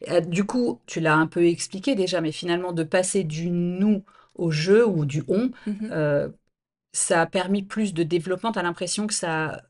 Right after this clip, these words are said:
Speaker 1: a accéléré le
Speaker 2: Oui.
Speaker 1: développement de tes business ?
Speaker 2: En fait, accéléré dans le sens, euh, où les gens se sont sentis plus concernés plus vite.
Speaker 1: Oui, c'est ça.
Speaker 2: Ils ont pas eu besoin, parce que quand un produit nous plaît ou un service, alors maintenant que je suis dans le service, c'est encore plus important de se montrer,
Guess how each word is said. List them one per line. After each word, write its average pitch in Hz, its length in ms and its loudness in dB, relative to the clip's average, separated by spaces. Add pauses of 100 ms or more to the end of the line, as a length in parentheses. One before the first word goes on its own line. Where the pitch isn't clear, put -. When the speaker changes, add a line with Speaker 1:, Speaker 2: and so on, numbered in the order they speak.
Speaker 1:
a 185 60 -6
accéléré 196 680 0 (220)
le 196 60 0
Speaker 2:
Oui. 185 40 0
Speaker 1:
développement 185 460 0
de 180 120 -4
tes 170 180 -4
business ? 185 600 -8 (260)
Speaker 2:
En 214 80 0
fait, 254 420 -4
accéléré 240 760 -2
dans 226 160 -4
le 214 40 -8
sens, 240 460 -4
euh, 196 640 -6 (100)
où 226 100 -6
les 208 140 -6
gens 233 140 -6
se 240 100 -6
sont 220 160 -6
sentis 202 360 -10 (100)
plus 240 220 -8
concernés 214 500 -6
plus 214 220 -12
vite. 202 300 -8
Speaker 1:
Oui, 214 160 2
c'est 202 160 0
ça. 165 280 0 (100)
Speaker 2:
Ils 233 220 0
ont 226 80 -2
pas 262 220 4
eu 302 120 2
besoin, 247 500 -2
parce 233 140 -4
que 226 80 -6
quand 277 320 -2
un 226 80 -2
produit 226 420 -4
nous 226 140 -2
plaît 233 240 -6
ou 202 120 -4
un 196 60 -6
service, 208 460 -4
alors 175 140 -6
maintenant 175 220 -10
que 208 60 -8
je - 20 -12
suis 208 80 -12
dans 196 60 -6
le 185 60 -10
service, 202 460 -10 (160)
c'est - 160 -6
encore 202 240 -8
plus 226 240 -10
important 202 360 -8
de 214 60 -6
se 208 100 -10
montrer, 202 380 -8